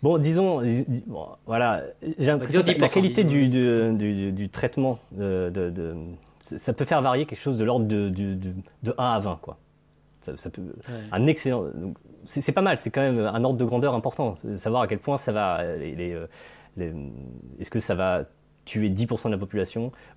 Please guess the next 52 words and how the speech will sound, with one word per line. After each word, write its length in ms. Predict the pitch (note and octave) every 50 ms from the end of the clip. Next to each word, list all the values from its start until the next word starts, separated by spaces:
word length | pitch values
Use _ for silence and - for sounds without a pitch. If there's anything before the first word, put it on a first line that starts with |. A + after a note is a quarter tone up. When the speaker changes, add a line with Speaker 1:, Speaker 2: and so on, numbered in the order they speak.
| _
Speaker 1:
ou 140 | - A2+ A#2
zéro 200 | A2+ G#2+ A2 G2+
cinq 180 | - A#2 G#2+ F#2
pour 140 | - G2 -
cent, 220 | - F2+ E2 - - - - - -
ou 60 | G#2+
vingt 200 | G#2 G#2+ A#2+ C3+
pour 140 | A#2+ C#3 B2+
cent 100 | - C#3
de 40 | A#2+
la 60 | G#2+
population, 500 | G#2 G2+ - G2 F2+ - - G2+ G#2 B2+ - _ -
ou 220 | G#2 G2+ G#2+ G2+ - _ -
un 80 | A2+ G#2+
pour 180 | - G2+ -
cent. 140 | - - - - _ _ _ - - - - - - - _ -
Mais 180 | A#2+ B2 C3+ C3
le 120 | B2+ A#2
tr-, 160 | - - - -
de 60 | G#2+ G#2
la 80 | A2+
population 420 | A#2 - A#2 A2+ G#2+ G2 - D3 C#3
infectée. 420 | C#3 A#2 - B2+ - - - F2 - - _ _ _ _ _ _ _ _ _ - - _ -
Mais 160 | A#2+ B2 C#3
le 100 | C#3 C#3
truc 240 | C3+ - - G3+ D#3
qui 140 | - A#2 G#2+
peut 100 | - C#3+
varier 300 | A#2+ A#2+ A#2 A#2 A2+ A2+
le 100 | G#2 F#2
plus, 480 | - - - A3 A#3+ A3 - - - -
il 60 | - F#2
me 40 |
semble, 400 | F2+ - - F#3 G3+ B2+ F2+ D#2+ - - - _ _ - - -
c'est 180 | - - C#3
la 100 | A#2+ G#2+
taille 300 | - - - F#3+ G#3 E3
de 80 | A#2 G#2+
la 80 | F#2
population 380 | E2+ A2 G2 - G2+ F2+ - B2
d'important, 400 | A2+ G2 - G#2+ - - A#2+ A#2 - -
euh, 460 | A#2 F#2+ F2 C#2 F#2 F#2 F2+ F2+ F2
d'infectés. 420 | F#2 G#2 F#2+ - C3 - - G#2+ -
C'est-à-dire, 220 | - - G#2 A#2
c'est 180 | - - A#2 - -
un 100 | E3+ F3
pour 220 | - - - -
cent 220 | - - E3 E3 -
ou 80 | C#3 A#2+
vingt 160 | A2+ B2 C3+
pour 220 | B2+ - A#2+ - -
cent 280 | - D#3 F3 A3 -